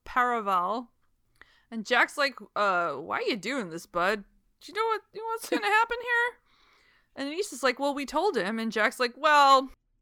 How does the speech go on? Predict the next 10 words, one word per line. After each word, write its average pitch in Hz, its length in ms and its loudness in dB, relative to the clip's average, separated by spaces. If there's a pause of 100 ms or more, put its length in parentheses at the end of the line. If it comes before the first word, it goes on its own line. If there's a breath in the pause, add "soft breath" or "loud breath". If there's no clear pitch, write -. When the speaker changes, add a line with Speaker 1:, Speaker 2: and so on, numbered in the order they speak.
(460)
Speaker 1:
you 339 100 -8
told 359 320 -2
him, 220 140 2
but 214 120 -2
did 262 140 -8
you, 254 160 -4
did 202 260 -8
you 160 60 -6
tell 254 460 2
him? 269 220 -6